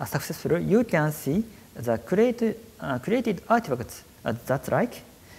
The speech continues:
Uh, if you, uh, want, uh, this artifact, you can download, uh, to the click here. Moving on, uh, the three, uh, third step.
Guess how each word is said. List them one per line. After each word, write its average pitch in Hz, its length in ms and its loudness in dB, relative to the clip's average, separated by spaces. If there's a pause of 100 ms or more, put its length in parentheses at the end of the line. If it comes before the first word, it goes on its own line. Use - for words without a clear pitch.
(260)
Uh, 131 360 0 (340)
if 226 180 0
you, 165 460 2
uh, 143 320 2
want, 214 460 2
uh, 131 300 0 (400)
this 165 260 -2
artifact, 165 440 0
you 160 180 2
can 147 320 2
download, 147 440 6 (680)
uh, 110 340 -2
to 117 240 2
the 110 140 2
click 160 300 0
here. - 260 -6 (2500)
Moving 202 420 6
on, 135 400 2
uh, 123 140 2
the 120 340 4
three, 247 400 0
uh, 123 300 2
third 233 580 6
step. - 260 -2